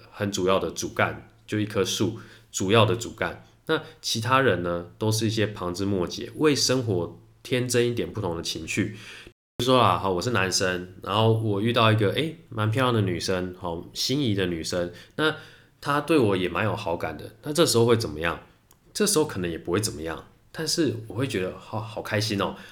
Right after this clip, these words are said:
我还是会受到正妹的青睐的，这是一种自信，觉得自己还是很有魅力的这种感觉。好，这会让你的心情真的会比较好。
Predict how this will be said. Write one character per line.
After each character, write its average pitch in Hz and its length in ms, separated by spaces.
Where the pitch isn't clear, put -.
我 87 100
还 98 160
是 113 340
会 127 120
受 123 220
到 107 180
正 110 220
妹 95 160
的 85 80
青 87 240
睐 80 180
的， - 160
这 180 140
是 175 140
一 170 40
种 - 360
自 139 200
信， 110 400
觉 98 140
得 104 60
自 123 140
己 98 120
还 85 140
是 98 300
很 - 180
有 92 100
魅 92 220
力 92 100
的 80 60
这 85 100
种 78 100
感 76 220
觉。 - 300
好， - 200
这 180 120
会 170 120
让 165 180
你 98 300
的 90 320
心 113 260
情 92 280
真 110 160
的 98 80
会 101 140
比 - 120
较 80 140
好。 - 380